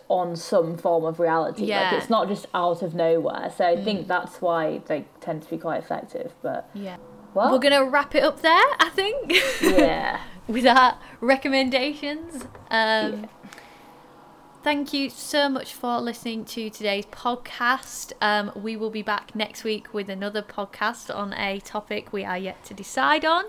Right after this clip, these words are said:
Speaker 1: Yeah.
Speaker 2: Um,
Speaker 1: Also, we have an Instagram now, as we said
Speaker 2: Uh, yeah.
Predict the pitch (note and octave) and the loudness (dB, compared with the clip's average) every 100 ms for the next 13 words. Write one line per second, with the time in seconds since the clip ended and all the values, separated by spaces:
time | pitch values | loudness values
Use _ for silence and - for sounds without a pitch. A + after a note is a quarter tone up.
0 | - F3 E3 D#3 A3 - G#3 G3+ G3+ G3+ | -10 -8 -6 -6 -8 -4 -2 -2 -2 -6
1 | G3+ - - G3+ G#3 A3 F#3+ G3+ G3+ G#3 | -10 -14 2 2 4 2 2 0 2 4
2 | G#3 F#3+ G3 G#3 - E3 D#3 D3+ D3+ D3 | 4 2 2 0 -2 -2 0 0 0 0
3 | E3 E3+ E3+ E3 - F4+ G4+ F#4+ B3 E4 | 0 -2 -4 -2 2 4 6 4 2 4